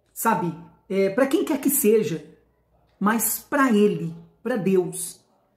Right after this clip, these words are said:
É você que tá sendo humilhado, humilhada, nesse momento que me vê nesse vídeo, nessa primeira aula,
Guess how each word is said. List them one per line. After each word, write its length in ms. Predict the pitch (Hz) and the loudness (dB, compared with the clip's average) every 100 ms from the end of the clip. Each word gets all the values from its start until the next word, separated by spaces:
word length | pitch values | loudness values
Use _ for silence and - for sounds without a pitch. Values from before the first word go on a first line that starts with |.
| _ _ _ | _ _ _
É 60 | 226 | 2
você 460 | 226 262 277 285 269 | 4 4 4 2 2
que 120 | - | -2
tá 100 | 226 | -4
sendo 200 | 247 240 | 0 0
humilhado, 440 | 220 196 202 180 | 2 2 2 0
humilhada, 500 | 175 165 185 196 170 | -2 -2 -2 -2 0
nesse 540 | 185 233 381 453 - 330 | 4 6 4 2 0 2
momento 400 | 277 233 240 - | 2 2 0 -2
que 80 | |
me 80 | 202 | -2
vê 160 | 160 190 | -2 -4
nesse 240 | 175 - | -4 -6
vídeo, 260 | 147 202 175 | -2 -2 -2
nessa 200 | 185 - | -4 0
primeira 260 | 185 175 | 2 2
aula, 320 | 170 208 180 | 2 0 0